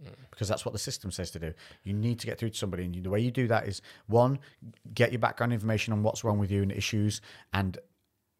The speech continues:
Speaker 2: and basically just be extreme in every, and whatever you've got going on, ramp it up, say it's worse than it is, to
Speaker 1: Yeah.
Speaker 2: push it through and get hold of a
Speaker 1: If you,
Speaker 2: doctor.
Speaker 1: if you've got a genuine concern, you need to make, you need to make that very clear. And also, again, if there's any legwork that you can do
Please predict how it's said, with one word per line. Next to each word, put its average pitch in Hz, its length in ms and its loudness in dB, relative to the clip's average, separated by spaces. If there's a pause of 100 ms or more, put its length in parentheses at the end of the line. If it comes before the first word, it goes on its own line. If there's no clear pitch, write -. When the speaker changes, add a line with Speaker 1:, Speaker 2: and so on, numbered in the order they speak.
(140)
Speaker 2:
and 104 220 0 (180)
basically 107 420 0
just - 260 -4
be 95 140 -2
extreme 87 540 -4 (180)
in 95 140 -2
every, 113 440 0
and 98 80 -2
whatever 123 280 2
you've 117 160 0
got 95 160 2
going 101 240 2
on, 87 200 -2 (380)
ramp 95 320 0
it 87 120 -4
up, - 180 -8
say - 180 -2
it's 90 140 -8
worse 92 220 -6
than 90 100 -4
it 82 80 -6
is, 82 180 -8 (220)
to 107 80 -4
Speaker 1:
Yeah. 98 60 -8
Speaker 2:
push 98 200 -4
it 92 120 -10
through 85 260 -6 (320)
and 90 140 -6
get 110 120 -2
hold 95 140 -2
of 98 60 -6
a 87 40 -4 (120)
Speaker 1:
If 90 80 -4
you, 143 60 -4
Speaker 2:
doctor. 143 140 -2
Speaker 1:
if - 100 -4
you've 139 100 -4
got 123 100 0
a 117 40 -6
genuine 113 420 -2
concern, 85 600 -6
you 98 140 -6
need 92 160 -6
to - 80 -8
make, 78 280 -10 (200)
you 135 160 -10
need 90 200 -8
to 98 60 -10
make 87 160 -6
that 85 120 -8
very 80 220 -6
clear. 87 320 -6
And 117 120 -4
also, 101 340 -4
again, 90 280 -8 (240)
if 113 140 -14
there's 101 120 -8
any 95 200 -4
legwork 87 500 -4
that 87 120 -18
you - 60 -18
can 87 300 -6
do 85 260 -4